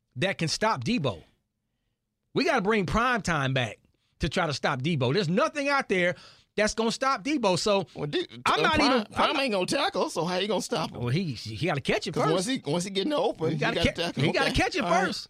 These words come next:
Speaker 2: Okay.
Speaker 1: <laughs> Prime, prime the blanket now. Don't, we don't wanna go there now. So, so look, Deebo, even if he plays, he gonna get his.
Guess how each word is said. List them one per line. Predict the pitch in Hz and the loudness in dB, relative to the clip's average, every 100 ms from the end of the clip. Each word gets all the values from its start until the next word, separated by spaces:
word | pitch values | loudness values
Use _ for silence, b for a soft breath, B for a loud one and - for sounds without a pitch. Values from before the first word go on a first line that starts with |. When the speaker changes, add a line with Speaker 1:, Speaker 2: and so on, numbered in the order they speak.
| - | -6
Speaker 2:
Okay. | 156 135 143 740 740 539 | -4 -2 -2 -4 -8 -8
Speaker 1:
<laughs> | 508 - - - 143 | -10 -12 -14 -6 -4
Prime, | 139 170 220 | 0 0 0
prime | 160 262 | 0 0
the | 349 | 0
blanket | 311 403 427 302 | 0 0 2 0
now. | 202 175 | 0 2
Don't, | 160 294 | 2 2
we | 247 | 2
don't | 370 | 2
wanna | 381 359 | 0 2
go | 294 | 2
there | 285 311 | 4 2
now. | 180 123 107 B B B | 2 -2 -4 B B B
So, | - 208 180 170 b b b b _ _ | -4 0 0 0 b b b b _ _
so | - 254 202 180 - | -4 0 2 0 -6
look, | - 277 165 - | -2 0 0 -4
Deebo, | 113 359 403 294 269 | 0 2 2 2 2
even | 294 311 | 2 2
if | 277 | 2
he | 277 | 2
plays, | 247 262 247 240 - _ _ _ _ _ _ | 2 2 2 0 -6 _ _ _ _ _ _
he | _ 302 | _ -2
gonna | 349 240 | 2 2
get | 254 | 2
his. | 214 175 - - | 2 0 -4 -14